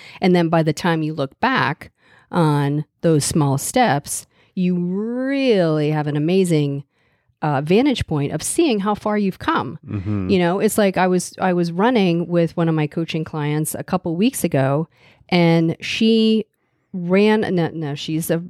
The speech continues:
Speaker 1: a new runner. She's not like, I mean, she used to run and then, anyway, so she hasn't been running for a long time. And then she ran up the hill that we were running.
Speaker 2: Mm-hmm.
Speaker 1: And I said, "Okay."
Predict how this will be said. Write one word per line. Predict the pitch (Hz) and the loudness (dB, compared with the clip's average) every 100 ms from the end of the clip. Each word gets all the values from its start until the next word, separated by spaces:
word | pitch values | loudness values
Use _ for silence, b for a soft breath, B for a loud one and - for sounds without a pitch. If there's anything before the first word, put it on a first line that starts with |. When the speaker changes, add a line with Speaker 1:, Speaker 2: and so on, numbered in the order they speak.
| - | -6
Speaker 1:
a | 165 | 0
new | 156 170 | 2 2
runner. | 202 302 139 147 | 2 2 0 -4
She's | - 151 156 | -6 -4 0
not | 151 156 - | 0 0 -2
like, | 156 151 - _ _ | -2 -2 -10 _ _
I | 156 | -2
mean, | 156 | -2
she | - | 0
used | 254 285 | 0 0
to | 233 | 0
run | 233 233 | 2 2
and | 214 175 | 2 2
then, | 160 147 _ _ _ _ | 0 -2 _ _ _ _
anyway, | 190 160 131 127 139 _ - - | -2 0 0 -2 -6 _ -20 -8
so | - 180 | -2 -2
she | - 180 | 0 2
hasn't | 202 202 175 | 2 2 0
been | 165 | 0
running | 220 247 170 165 _ _ _ | 0 0 -2 -6 _ _ _
for | _ 175 151 | _ 0 0
a | 151 | 2
long | 156 151 | 0 0
time. | 170 147 156 | 0 0 2
And | 160 | 2
then | 156 | 0
she | 147 - 180 | 0 -4 -2
ran | 156 214 269 147 185 | 0 2 2 0 -2
up | 165 165 - | -4 -6 -4
the | |
hill | 160 302 302 131 202 _ _ - | -2 2 2 2 0 _ _ -4
that | - | -4
we | 165 160 | 2 2
were | 147 | 2
running. | 143 135 123 151 | 0 -2 -2 -4
Speaker 2:
Mm-hmm. | - 110 107 104 107 113 196 | -6 -8 -6 -6 -6 -6 0
Speaker 1:
And | 190 | 2
I | 180 | 2
said, | 165 180 160 | 2 0 -2
"Okay." | 170 - 311 180 | -4 -6 -4 -4